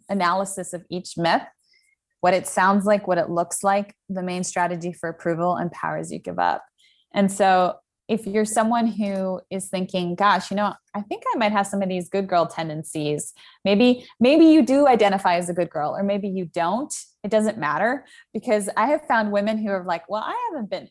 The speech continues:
I didn't grow up as a good girl," but then they read the five good girl myths. They're like, "Okay, no, I see myself in logic, or I see myself in sacrifice. I see that I have some remnants of these myths inside of me."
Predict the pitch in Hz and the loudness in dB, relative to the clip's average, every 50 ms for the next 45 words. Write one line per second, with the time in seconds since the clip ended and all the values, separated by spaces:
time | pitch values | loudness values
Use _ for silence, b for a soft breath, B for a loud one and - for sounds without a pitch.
0 | _ - 240 320 415 381 269 208 190 175 175 - 175 160 170 165 165 165 160 - | _ -6 -6 -4 -4 -4 -4 -2 -2 -2 -4 -4 -8 -10 -8 -8 -8 -8 -4 0
1 | 170 170 165 165 170 - 180 180 175 175 170 180 196 190 170 185 175 - 170 165 | 0 0 0 -2 -4 -6 -4 -4 -4 -4 -2 -2 -2 -2 -4 -4 -4 -2 -2 -2
2 | 160 160 - 185 175 - 165 147 156 160 - - - - 175 165 175 - - 196 | -2 -4 -6 -6 -4 -4 -4 -4 -4 -6 -10 -10 -10 -8 -8 -8 -6 -4 -2 -2
3 | 208 208 196 175 170 165 156 156 170 180 - - 190 180 170 165 156 156 - - | -2 -2 -2 -4 -2 -4 -4 -4 -4 -6 -6 -8 -8 -6 -6 -4 -6 -4 -2 -2
4 | 151 139 143 - - _ _ _ - 175 170 165 160 156 151 151 156 - _ _ | -2 -4 -4 -8 -16 _ _ _ -8 -6 -6 -6 -6 -6 -8 -10 -10 -14 _ _
5 | _ _ _ _ _ - 170 147 151 - - - - - 165 156 175 175 - - | _ _ _ _ _ 0 2 2 2 0 -4 -8 -6 -4 -4 -4 -4 -4 -4 -4
6 | 185 180 175 165 - 165 151 147 - 156 156 - 156 151 - - 165 - 160 160 | -2 -2 -2 -2 0 -2 -2 -2 -4 -8 -6 -6 -6 -6 -6 -8 -6 -4 -4 -4
7 | 160 - - - 180 - - - 240 262 247 226 202 185 180 - 175 165 170 - | -4 -6 -6 -8 -8 -6 -2 0 2 4 4 4 4 2 0 0 0 0 0 -2
8 | - - 175 175 170 175 180 202 208 208 190 160 151 - - - 156 165 156 143 | -4 -4 -4 -2 0 0 2 4 4 4 4 2 -2 -4 -6 -8 -8 -6 -6 -6
9 | 151 - 160 160 160 - - - - - 131 - - - - 143 - - - - | -6 -4 0 0 0 0 0 -4 -8 -8 -8 -8 -6 -6 -4 -4 -4 -4 -6 -8
10 | - - - | -8 -8 -10